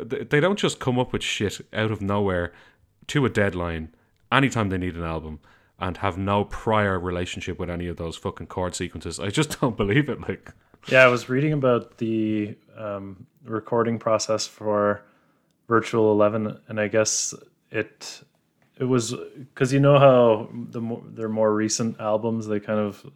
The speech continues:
Speaker 2: like you say, just kind of each people, each band member would come in with, like, their own sort of preformed ideas, and then, like, within six weeks they have an album written. But this one apparently took, like,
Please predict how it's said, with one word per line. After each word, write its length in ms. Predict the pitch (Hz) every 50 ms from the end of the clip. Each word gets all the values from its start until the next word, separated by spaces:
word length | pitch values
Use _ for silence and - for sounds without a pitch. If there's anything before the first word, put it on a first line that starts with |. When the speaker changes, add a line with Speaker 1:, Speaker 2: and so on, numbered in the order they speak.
| _ _ 117
Speaker 2:
like 240 | 123 120 117 113 -
you 80 | 113
say, 520 | 107 - - - 107 107 107 104 104 104 - - - - - - - _
just 200 | - 123 110 -
kind 160 | - 120 110 110
of 180 | 107 101 -
each 220 | 123 123 113 - -
people, 340 | 123 110 - 120 113 - - - 101
each 420 | 104 127 123 - - - - - - -
band 520 | - - 113 - 120 117 117 120 123 117 110
member 500 | 117 110 107 107 104 107 107 113 - - - - - - _ _ _ _ -
would 120 | 123 113
come 200 | - 127 123 117
in 160 | 117 113 113
with, 180 | 113 110 107 -
like, 180 | 113 110 107 -
their 160 | 117 110 110 110
own 200 | 110 110 107 104 - - _ _ _
sort 240 | - - 113 107 107
of 120 | 107 107
preformed 540 | - - 113 107 107 - 113 110 110 107 107
ideas, 520 | 107 104 101 107 104 104 104 104 107 107 104
and 140 | 101 101
then, 200 | 101 101 101 101
like, 280 | 101 101 101 - - - _ _ - 85
within 320 | - 110 107 - 107 110
six 400 | 104 - - - 113 - - -
weeks 400 | 107 104 101 104 107 107 - -
they 120 | - 104 98
have 140 | 101 98 98
an 100 | 95 95
album 380 | 95 95 104 107 117 113 104
written. 300 | 98 98 101 - 104 101
But 240 | 101 - 110 - -
this 200 | 123 123 - -
one 320 | 143 135 131 123 120 113 - - - - - _ _ _ _ _ _ _ _ _ _ _ _ _ _ -
apparently 520 | 120 - - 120 120 123 131 131 123 113
took, 280 | 113 - 113 107 - 107
like, 300 | 107 104 98 101 -